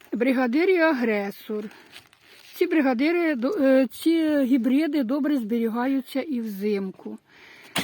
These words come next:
Ярославна також зберігається, але ж... Не так довго, як заявлені гібриди. Ярославна ось така вона біленька, буде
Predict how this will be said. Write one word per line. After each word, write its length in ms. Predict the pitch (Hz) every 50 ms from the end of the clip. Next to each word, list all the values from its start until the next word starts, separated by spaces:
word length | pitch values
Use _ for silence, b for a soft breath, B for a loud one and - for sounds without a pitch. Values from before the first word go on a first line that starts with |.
| - - - - - -
Ярославна 800 | 254 254 269 277 294 311 285 - - 339 359 370 359 339 339 320
також 440 | - - 339 302 262 254 - 240 220
зберігається, 1000 | 196 196 190 220 226 214 220 202 214 208 202 202 196 196 196 - - - - - -
але 340 | 311 233 262 285 285 294
ж... 260 | 285 - - - - - B B B B - - - - -
Не 120 | 247 247 -
так 360 | - 302 302 330 285 269 214
довго, 400 | 247 277 302 302 285 262 285 269
як 400 | 254 240 233 226 - - - - 226
заявлені 840 | 196 214 247 254 262 262 269 262 254 254 254 247 247 240 240 254 269 - - _ _ -
гібриди. 720 | 208 208 233 208 202 220 202 196 196 190 180 180 208 214 - B B B B B B B B -
Ярославна 760 | 247 247 233 233 240 - - 294 302 320 311 294 277 247 240
ось 120 | 233 233
така 360 | - - 247 - - 269 247
вона 260 | 226 226 220 214 214 208
біленька, 800 | 190 208 202 214 247 277 320 320 320 320 - - - 285 285 285 - _ b b b b b b b b b b b b _ _ _ _ _ _ _ -
буде 540 | 247 226 226 269 302 262 302 294 302 294